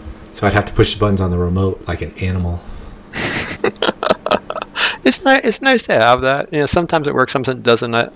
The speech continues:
Speaker 2: I use it a lot just to tune the channel on.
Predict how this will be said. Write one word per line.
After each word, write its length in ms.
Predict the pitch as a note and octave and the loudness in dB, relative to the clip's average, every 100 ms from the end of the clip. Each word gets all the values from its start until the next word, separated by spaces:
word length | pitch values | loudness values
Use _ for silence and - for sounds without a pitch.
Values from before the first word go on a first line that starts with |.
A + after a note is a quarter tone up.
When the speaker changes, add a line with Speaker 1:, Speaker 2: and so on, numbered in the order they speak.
| - - - - | -18 -18 -12 -2
Speaker 2:
I 60 | |
use 240 | A#2+ B2 B2 | 2 2 4
it 80 | A2+ | 4
a 20 | |
lot 240 | G#2+ G#2 | 6 4
just 180 | A2+ G#2 | 2 -2
to 80 | G#2 | -2
tune 260 | - A2+ G#2 | -2 -2 0
the 80 | |
channel 400 | F#2+ G#2 G2+ G2+ | -2 0 2 2
on. 420 | G2 F#2 F#2 F2+ | 2 2 0 -4